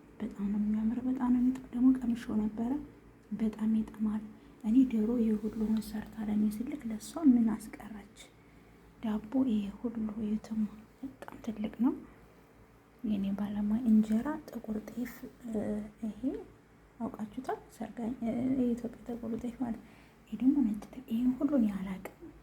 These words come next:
ይሄን ሁሉ አድርጋ ይዛልኝ፣ እ፣ ላከችልኝ ማለት ነው። ይሄን ሁሉ ለታክሲ ሁሉ ከፍላ ምን ብላ በማላውቀው መንገድ ሰርፕራይዝ አደረገችኝ። እንግዲህ እግዚአብሔር እጥፍ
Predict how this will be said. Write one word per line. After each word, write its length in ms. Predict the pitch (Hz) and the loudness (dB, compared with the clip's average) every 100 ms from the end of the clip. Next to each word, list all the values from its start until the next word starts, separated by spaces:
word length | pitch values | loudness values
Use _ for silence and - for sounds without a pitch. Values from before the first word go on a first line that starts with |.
| - - - - - | -20 -20 -20 -12 -2
ይሄን 220 | 220 214 | 2 2
ሁሉ 200 | 233 220 | 2 -2
አድርጋ 380 | 208 220 214 - 254 294 - - - - - - - | -2 -4 -6 -2 0 0 -2 -10 -18 -18 -18 -10 -4
ይዛልኝ፣ 600 | 196 196 196 202 220 254 262 | -2 -2 -2 0 4 4 4
እ፣ 100 | 202 208 202 202 196 220 | 2 -2 0 -2 -2 0
ላከችልኝ 760 | 240 254 226 - - - 247 359 | 2 2 0 -4 -6 0 4 4
ማለት 320 | 403 269 226 | 4 2 4
ነው። 180 | 214 220 - - - - - - - - - - - | 2 0 -8 -20 -20 -20 -20 -20 -20 -20 -20 -20 -16
ይሄን 240 | - 226 214 | -4 0 2
ሁሉ 180 | 226 220 214 | 0 -2 -2
ለታክሲ 420 | 214 214 220 - 214 | -2 -2 -4 -2 -4
ሁሉ 160 | 214 214 | -2 -2
ከፍላ 360 | 220 214 220 214 | -4 -6 -2 0
ምን 180 | 208 214 | 0 0
ብላ 180 | 214 254 349 - - - - | 0 -2 -2 -8 -20 -20 -10
በማላውቀው 640 | 214 208 214 214 220 - 208 | -2 0 2 2 0 -2 2
መንገድ 340 | 220 214 254 | 2 2 -2
ሰርፕራይዝ 480 | - 214 - 202 202 | -6 -12 -8 -8 -6
አደረገችኝ። 600 | 214 208 214 214 - - - - - - - - | -8 -4 -4 -6 -8 -14 -16 -20 -20 -20 -20 -20
እንግዲህ 260 | - 294 220 | -10 -6 -6
እግዚአብሔር 560 | - 214 202 214 214 - | -4 -4 0 2 2 0
እጥፍ 260 | 214 - | -4 -6